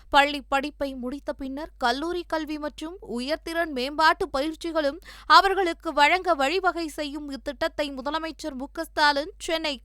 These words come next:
கலைவாணர் அரங்கத்தில் தொடங்கி வைத்து குழந்தைகளுக்கு உதவித்தொகை வழங்கினார். பெற்றோர் இருவரையும் இழந்து பனிரெண்டாம் வகுப்பு முடித்து பல்வேறு உயர்கல்வி நிறுவனங்களில் அரசின் முயற்சியால் சேர்க்கப்பட்டுள்ள மாணவ மாணவிகளுக்கு மடிக்கணினிகளை வழங்கினார்.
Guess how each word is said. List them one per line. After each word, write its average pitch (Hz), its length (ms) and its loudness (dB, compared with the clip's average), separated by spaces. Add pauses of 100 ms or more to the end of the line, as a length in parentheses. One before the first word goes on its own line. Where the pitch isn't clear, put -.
கலைவாணர் 320 680 2
அரங்கத்தில் 294 640 -2
தொடங்கி 269 320 -4
வைத்து 269 400 -6 (320)
குழந்தைகளுக்கு 359 800 2
உதவித்தொகை 262 640 -4
வழங்கினார். 220 720 -6 (380)
பெற்றோர் 247 520 0
இருவரையும் 262 680 -6
இழந்து 277 460 -4
பனிரெண்டாம் 285 580 2
வகுப்பு 262 380 -4
முடித்து 285 440 -6
பல்வேறு 381 600 4
உயர்கல்வி 311 560 -2
நிறுவனங்களில் 285 800 -6
அரசின் 294 600 4
முயற்சியால் 269 800 0
சேர்க்கப்பட்டுள்ள 269 760 -2
மாணவ 269 400 2
மாணவிகளுக்கு 240 760 -6 (420)
மடிக்கணினிகளை 294 840 4
வழங்கினார். 220 640 -6